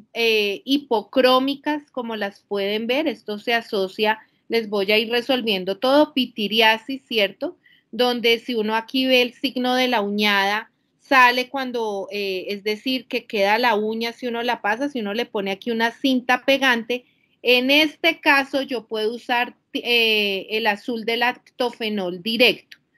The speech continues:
Aquí yo lo he hecho con tanto azul de lactofenol como con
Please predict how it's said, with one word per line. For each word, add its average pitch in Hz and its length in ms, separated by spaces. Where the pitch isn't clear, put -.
Aquí 233 540
yo 247 260
lo 254 180
he 254 280
hecho 247 420
con 226 240
tanto 214 360
azul 208 360
de 240 100
lactofenol 226 840
como 233 420
con 190 240